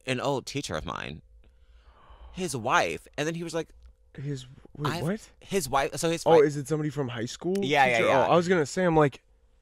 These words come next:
Speaker 2: 'cause the other teacher that was
Speaker 1: Oh,
Speaker 2: there
Speaker 1: yeah,
Speaker 2: that we
Speaker 1: no,
Speaker 2: both know, I'm like
Speaker 1: imagine that little
Speaker 2: Okay.
Speaker 1: señorita.
Speaker 2: <laughs>
Speaker 1: I
Speaker 2: Okay.
Speaker 1: punt that bitch. Um,
Speaker 2: Camilla.
Speaker 1: Havana, ooh, na, na.
Speaker 2: She's getting booked there next week. Nobody fucking wants her.
Speaker 1: Like,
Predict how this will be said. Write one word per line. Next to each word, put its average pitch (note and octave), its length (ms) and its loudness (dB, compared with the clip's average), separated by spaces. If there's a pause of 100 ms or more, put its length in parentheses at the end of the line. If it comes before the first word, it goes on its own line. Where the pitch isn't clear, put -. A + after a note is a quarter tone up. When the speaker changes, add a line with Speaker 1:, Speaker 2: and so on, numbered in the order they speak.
Speaker 2:
'cause D#3 140 -16
the D#3+ 80 0
other F#3 160 8
teacher D3 380 -2
that B2+ 160 4
was C3+ 100 2
Speaker 1:
Oh, A2 80 4
Speaker 2:
there C3 120 4
Speaker 1:
yeah, C3 60 4
Speaker 2:
that D3 100 6
we D#3+ 60 8
Speaker 1:
no, D3+ 80 4
Speaker 2:
both D#3+ 140 10
know, D#3+ 80 8
I'm D3+ 80 8
like E3+ 80 6
Speaker 1:
imagine G2+ 640 2 (880)
that F#2+ 160 -6
little G2 160 -8
Speaker 2:
Okay. G#2+ 180 -4
Speaker 1:
señorita. G2 640 -4 (120)
Speaker 2:
<laughs> - 180 -8
Speaker 1:
I G#2+ 120 2
Speaker 2:
Okay. C3+ 420 -2
Speaker 1:
punt G#2 260 -8
that F2 180 -4
bitch. - 460 -6 (400)
Um, A2+ 480 2
Speaker 2:
Camilla. A2 500 -4 (1000)
Speaker 1:
Havana, G3 800 -4
ooh, D#3 140 -8
na, E3 320 -8
na. C3+ 520 -6 (100)
Speaker 2:
She's C#3+ 380 -12
getting C3 280 -4
booked G#2 300 -4
there G2 160 -6
next F#2 280 -12
week. F#2+ 200 -12
Nobody F#2 320 -12 (120)
fucking G2+ 280 -16
wants G#2 200 -8
her. A2+ 60 2
Speaker 1:
Like, G#2+ 340 -2